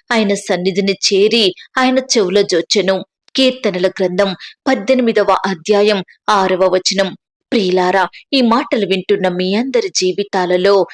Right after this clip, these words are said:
దేవుడు తన మెండైన ఆశీర్వాదములను కుమ్మరించి ఈ వాగ్దానం మనందరి ఎడల నెరవేర్చునుగాక. ఆమేన్. ప్రియ సహోదరి, సహోదరుడా, ఈనాడు శ్రమలు లేని కుటుంబము, కన్నీరు కార్చని మనిషంటూ ఉండడు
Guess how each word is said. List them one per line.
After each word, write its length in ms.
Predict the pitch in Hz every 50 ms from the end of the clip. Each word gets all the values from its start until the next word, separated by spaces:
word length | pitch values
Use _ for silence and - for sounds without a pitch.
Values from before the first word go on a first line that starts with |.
| - _ -
దేవుడు 600 | 202 170 214 185 180 165 180 208 - 285 285 220 - - - _ - -
తన 140 | 262 240 285
మెండైన 520 | 294 277 233 196 180 175 202 196 196 190 196
ఆశీర్వాదములను 1120 | 196 - - 185 202 254 - - - - 190 170 185 185 190 190 185 180 180 190 190 185 180 -
కుమ్మరించి 720 | - 196 180 180 196 190 190 196 196 - - 311 320 277 - - - - - -
ఈ 140 | 294 285 262
వాగ్దానం 760 | 202 180 185 185 180 175 - - 196 185 185 190 202 196 190 - - - _ -
మనందరి 600 | 277 277 262 277 294 294 302 294 311 302 285 240
ఎడల 400 | 208 185 180 180 185 185 185 185 - - 208
నెరవేర్చునుగాక. 1200 | 202 190 180 180 170 185 185 185 - - 208 175 185 170 - 185 180 180 - - 185 180 175 170 - - - _ _ -
ఆమేన్. 560 | - 202 190 175 175 180 185 190 190 190 185 170 _ _ _ _ _ _ -
ప్రియ 220 | 190 190 180 185
సహోదరి, 580 | 180 185 - 180 170 - 180 185 185 190 180 185
సహోదరుడా, 640 | 180 - 190 180 - 196 202 185 214 202 202 190 175 - - - - - 269
ఈనాడు 600 | 247 214 190 180 170 175 180 175 208 214 190 - - - - -
శ్రమలు 480 | - - - 220 196 185 185 190 196 190
లేని 280 | 185 190 185 185 180 - -
కుటుంబము, 720 | 190 180 - - 240 226 190 185 180 180 202 208 196 175 - - _ _ -
కన్నీరు 440 | 294 285 247 247 247 269 269 202 214
కార్చని 580 | - - 214 214 247 - - - 254 202 196
మనిషంటూ 680 | 196 185 185 185 214 - - - 240 202 190 - 208 190
ఉండడు 360 | 175 185 175 170 185 185 196